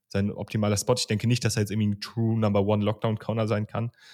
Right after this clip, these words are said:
Äh, dafür fehlt mir so ein bisschen auch die Physis gegen diese ganz krassen Receiver in der N F L. Aber, ähm, ich mag den.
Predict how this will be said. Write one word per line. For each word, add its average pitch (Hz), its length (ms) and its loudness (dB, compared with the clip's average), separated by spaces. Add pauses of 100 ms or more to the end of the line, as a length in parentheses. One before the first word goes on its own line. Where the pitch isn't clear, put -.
(220)
Äh, - 60 -8
dafür 98 220 -4
fehlt 117 140 -2
mir 110 80 2
so 107 100 2
ein 110 80 -2
bisschen 117 220 -4
auch 101 80 -4
die - 100 -14
Physis 120 380 -2
gegen 104 320 -2
diese 101 160 -6
ganz 107 240 -2
krassen 113 380 -2
Receiver 107 340 -2
in 104 60 0
der 104 60 0
N 110 40 0
F 101 140 -4
L. 113 240 -2 (580)
Aber, 92 720 -4
ähm, 90 360 -8 (160)
ich - 140 -8
mag 110 180 0
den. 95 200 -4